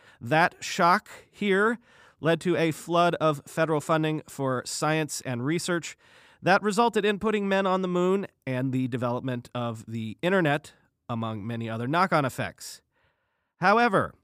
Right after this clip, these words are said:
this executive order might not actually lead to anything similar.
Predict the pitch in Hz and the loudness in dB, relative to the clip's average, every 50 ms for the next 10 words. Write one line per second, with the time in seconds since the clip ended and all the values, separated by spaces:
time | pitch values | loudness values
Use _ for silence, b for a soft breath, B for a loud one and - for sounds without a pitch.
0 | _ _ _ _ _ 117 117 139 185 214 233 - - - 196 170 160 185 170 170 | _ _ _ _ _ -10 -4 0 0 0 0 0 -2 -4 -4 -2 0 0 0 0
1 | 170 165 151 139 131 - 127 120 113 131 160 214 202 - _ _ _ _ _ _ | 0 0 0 0 0 -2 -2 -2 0 0 -2 -4 -4 -8 _ _ _ _ _ _
2 | _ - 95 101 110 127 127 - - 120 120 123 127 - - - - - - _ | _ -14 -10 -8 -6 -6 -6 -8 -6 -6 -4 -4 -4 -6 -8 -14 -20 -20 -20 _
3 | _ _ _ _ _ _ 120 123 131 - - - 160 143 139 135 131 135 131 131 | _ _ _ _ _ _ -8 -8 -6 -6 -6 -4 -2 0 0 0 0 -2 -2 -2
4 | 127 139 117 117 117 117 117 - 139 135 131 - - - 214 196 160 120 95 80 | -2 -4 -4 -2 -4 -4 -4 -4 -6 -6 -6 -6 -4 -4 -2 -2 0 -2 -4 -6
5 | 76 | -12